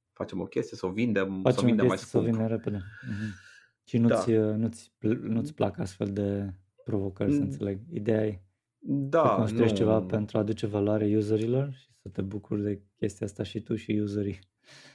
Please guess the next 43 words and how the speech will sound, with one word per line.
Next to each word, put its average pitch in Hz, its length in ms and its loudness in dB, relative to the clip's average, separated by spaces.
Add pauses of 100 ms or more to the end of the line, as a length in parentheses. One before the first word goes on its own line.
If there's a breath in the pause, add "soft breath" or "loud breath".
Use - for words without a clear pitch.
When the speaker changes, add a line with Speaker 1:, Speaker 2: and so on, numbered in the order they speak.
(160 soft breath)
Speaker 2:
Dar 107 120 4
Speaker 1:
Exact, 127 200 8
Speaker 2:
spune-mi 190 220 8
Speaker 1:
da, 127 80 2
să - 60 -10
f-, - 40 -18 (260)
să - 100 -4
fie 190 140 2
ceva 147 200 2
care 127 140 2
să 135 80 -2
aducă, 110 300 0
da, 110 140 2
să - 120 -2
aibă 98 160 0
o 98 180 0
valoare, 101 360 2
o 87 40 2
utilitate, 90 560 -2
o, 87 320 -6 (320)
o - 80 -14
chestie - 320 -12
Speaker 2:
Mhm. 113 80 -6
Speaker 1:
practică, 101 500 -10
da. 98 300 -6 (1040)
Speaker 2:
Ok, - 80 -2
deci 123 240 4
să 143 100 4
înțeleg 160 240 6
că 208 80 4
tu 202 140 0
încă 202 240 4
n-ai 190 360 2
cochetat 147 440 4
neapărat 127 340 4
cu 131 80 2
ideea 117 200 6
asta 113 140 -4
de 107 100 2
antreprenoriat 107 800 2
și 120 460 2
nu 127 260 4
neapărat, 117 600 6